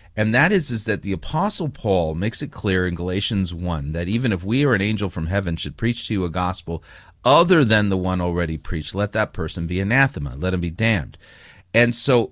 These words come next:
you'll note that in both Galatians one and Second Corinthians eleven, those who preach a different gospel are under the anathema of Scripture. So while Mike Bickle is leading this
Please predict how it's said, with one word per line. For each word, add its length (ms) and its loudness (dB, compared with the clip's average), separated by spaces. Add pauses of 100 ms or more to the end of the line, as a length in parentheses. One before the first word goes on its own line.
(160)
you'll 380 4
note 420 4
that 240 4
in 220 2
both 300 0 (200)
Galatians 600 0
one 400 2
and 480 2
Second 440 0
Corinthians 580 0
eleven, 520 0 (420)
those 540 6
who 200 2
preach 640 -2
a 160 4
different 680 0
gospel 720 0 (360)
are 300 4
under 580 4
the 420 -6
anathema 520 0
of 180 -4
Scripture. 540 0 (400)
So 540 2
while 480 0
Mike 320 2
Bickle 360 -2
is 240 -4
leading 520 2
this 520 0